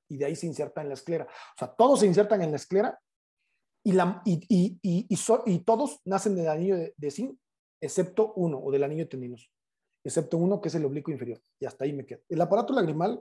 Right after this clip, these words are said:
está formado por un saco lagrimal, o sea, bueno, primero, ¿dónde inicia todo? Todo inicia aquí,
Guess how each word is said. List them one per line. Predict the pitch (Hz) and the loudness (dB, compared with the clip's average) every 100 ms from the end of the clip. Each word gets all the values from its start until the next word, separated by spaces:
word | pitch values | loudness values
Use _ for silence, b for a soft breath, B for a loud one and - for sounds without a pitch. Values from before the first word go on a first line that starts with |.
| - | -10
está | 156 196 | -4 -2
formado | 185 190 170 170 208 - _ _ - | 0 0 0 -2 -4 -10 _ _ -2
por | 156 | 4
un | 202 208 | 4 2
saco | - 240 240 269 | 0 0 0 -2
lagrimal, | 170 151 147 202 - | -2 -4 -6 -8 -10
o | 135 | -12
sea, | 139 | -8
bueno, | 135 160 131 - | -4 -4 -4 -8
primero, | 147 170 151 - - | -2 0 0 -4 -2
¿dónde | 226 269 | 0 2
inicia | 233 220 214 - | 2 0 -2 -2
todo? | 165 127 _ _ - | -4 -4 _ _ -6
Todo | 247 254 | -4 -2
inicia | 208 196 196 | -2 0 -2
aquí, | 196 226 277 | -4 -10 -10